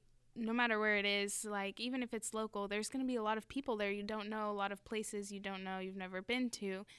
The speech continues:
It's gonna be new, it's gonna be different, and it may be, like, intimidating, but I think being able to really connect and be with, um, other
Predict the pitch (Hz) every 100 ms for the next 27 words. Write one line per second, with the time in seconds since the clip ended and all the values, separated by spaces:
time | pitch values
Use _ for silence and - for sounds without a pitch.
0 | - - - - 311 277 254 214 220 208
1 | 196 196 - 202 196 190 226 220 190 190
2 | - - - - - - 233 240 240 240
3 | 233 254 254 240 226 247 233 214 190 190
4 | - 190 - 190 196 226 262 277 285 285
5 | 254 196 - 202 202 214 208 196 196 -
6 | - - _ - 240 226 208 214 214 220
7 | 202 190 185 175 185 - _ - - -
8 | 226 226 220 220 208 202 208 - 214 208
9 | 202 208 202 202 202 202 - 190 185 180
10 | 175 196 208 _ - _ - 226 220 220
11 | 202